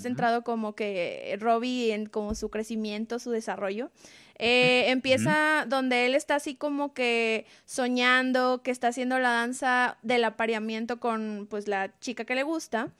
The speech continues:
Speaker 1: Este,
Speaker 2: Ujú.
Speaker 1: y, eh, bueno, está como que soñando y luego se levanta y luego creo que está en la cocina, o sea, llega a la cocina y están sus papás y él como que otra vez empieza a, a bailar y ellos como que,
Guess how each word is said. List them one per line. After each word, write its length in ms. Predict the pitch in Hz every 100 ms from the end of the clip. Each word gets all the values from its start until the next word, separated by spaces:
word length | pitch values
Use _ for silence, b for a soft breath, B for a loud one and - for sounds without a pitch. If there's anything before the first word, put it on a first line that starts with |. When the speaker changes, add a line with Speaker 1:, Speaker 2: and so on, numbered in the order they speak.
| B B B -
Speaker 1:
Este, 640 | 220 233 240 226 226 226 226 -
Speaker 2:
Ujú. 80 | _
Speaker 1:
y, 520 | 269 262 269 285 302 -
eh, 320 | 240 233 233
bueno, 180 | 247 247
está 240 | 247 240
como 280 | 233 254 247
que 600 | 240 226 220 220 214 202 _
soñando 600 | - 240 247 285 311 311
y 40 |
luego 260 | 269 240 233
se 140 | -
levanta 840 | 220 214 262 294 302 311 285 285 277
y 80 | 240
luego 320 | 226 226 226
creo 240 | 226 240
que 260 | 254 254 214
está 200 | 247 233
en 60 | 226
la 120 | 247
cocina, 760 | 254 - 262 269 285 294 285 277
o 20 |
sea, 140 | 254
llega 260 | 226 233 247
a 40 |
la 120 | 254
cocina 360 | 254 240 262 262
y 40 |
están 200 | 262 233
sus 140 | 233 269
papás 520 | 233 226 233 247 262
y 80 | 233
él 200 | 226 233
como 220 | 262 247
que 160 | 240 214
otra 260 | - 220 233
vez 140 | 233
empieza 480 | 240 226 233 254 240 B B B B -
a, 500 | - 226 226 226 226 -
a 100 | 240
bailar 840 | 240 233 233 240 254 285 294 285
y 160 | 262 240
ellos 220 | 247 269
como 220 | 277 254
que, 240 | 247 220